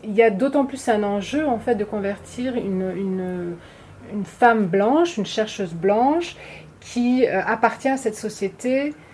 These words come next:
qui remet en cause notre capacité d'intégration. Donc, il y a eu tout, tout un, tout un moment, en fait, où finalement, l'enjeu autour de, de ma conversion en tant que femme blanche, c'est une manière de montrer, voilà, puisque nous, on est capable d'attirer des blancs, c'est bien qu'on est capable de s'intégrer dans cette société.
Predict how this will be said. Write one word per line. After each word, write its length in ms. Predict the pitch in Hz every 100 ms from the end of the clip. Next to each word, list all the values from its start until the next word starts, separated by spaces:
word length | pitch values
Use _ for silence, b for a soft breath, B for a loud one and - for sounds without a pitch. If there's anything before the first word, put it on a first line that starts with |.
| B B - -
qui 300 | 247 254 247
remet 220 | 233 226
en 100 | 214
cause 240 | 214 285
notre 140 | 247 214
capacité 520 | 208 202 - 190 202
d'intégration. 640 | 180 180 175 175 - - 147 - B B B -
Donc, 160 | 196 240
il 40 |
y 20 |
a 80 | 220
eu 140 | 277
tout, 160 | 294 285
tout 180 | - 269
un, 180 | 254 226
tout 220 | - 233 247
un 160 | 226
moment, 640 | 214 208 214 214 262 285
en 40 | 226
fait, 460 | - 240 262 - -
où 120 | 220
finalement, 720 | 214 220 196 190 208 240 277 B B B
l'enjeu 360 | 214 226 233
autour 260 | 254 240 233
de, 260 | 202 180 170
de 120 | 190
ma 160 | 190
conversion 420 | 190 208 196 - 220
en 60 |
tant 120 | 208
que 120 | 190 170
femme 320 | - 196 185
blanche, 400 | 190 226 294 - B B
c'est 160 | - 208
une 120 | 240
manière 300 | 202 214 247
de 60 | 214
montrer, 300 | 196 247 214
voilà, 280 | 202 226
puisque 280 | 226 208 -
nous, 160 | 240 277
on 80 | 247
est 140 | 208
capable 280 | 202 220 202
d'attirer 340 | 190 214 196
des 140 | 185 185
blancs, 200 | 233 294
c'est 160 | 226
bien 160 | 196 240
qu'on 140 | 208
est 60 | 185
capable 380 | 196 175 262 220
de 60 | 202
s'intégrer 460 | 196 170 175 196
dans 120 | 185
cette 200 | 180 180
société. 520 | - 180 190 185 170